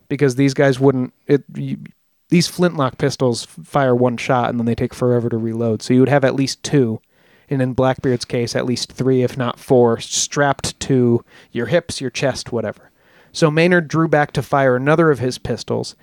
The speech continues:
and Teach lunged forward to attack him, but he was cut badly in the neck at this point by one of Maynard's watching men. Several more of Maynard's crew fell on the pirate and hacked him to death.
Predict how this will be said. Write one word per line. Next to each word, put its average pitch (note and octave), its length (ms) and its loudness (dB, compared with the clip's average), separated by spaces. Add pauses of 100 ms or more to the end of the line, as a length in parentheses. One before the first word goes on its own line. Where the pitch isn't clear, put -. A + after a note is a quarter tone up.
(200)
and C3 180 -2
Teach - 360 -4
lunged D#3+ 520 2
forward D3+ 520 2
to - 180 -2
attack - 580 -2
him, G#2 240 -10 (520)
but - 80 -4
he C#3+ 80 6
was C3+ 80 2
cut - 420 -4
badly D#3+ 460 0
in D3+ 100 0
the C#3 80 0
neck C3+ 480 -2
at B2 160 -8
this A#2+ 180 -4
point A#2 300 -4
by B2 100 4
one B2 220 4
of D3 140 -2
Maynard's B2+ 400 0
watching A2+ 640 -4
men. - 300 -4 (920)
Several D3+ 380 2
more D3+ 380 4
of C3+ 100 0
Maynard's C3 340 0
crew C3+ 240 -2
fell E3 440 2
on C3+ 200 0
the B2 80 -2
pirate A2 500 -6 (220)
and C#3+ 140 -4
hacked - 440 -8
him A2+ 180 -10
to - 140 -14
death. - 500 -8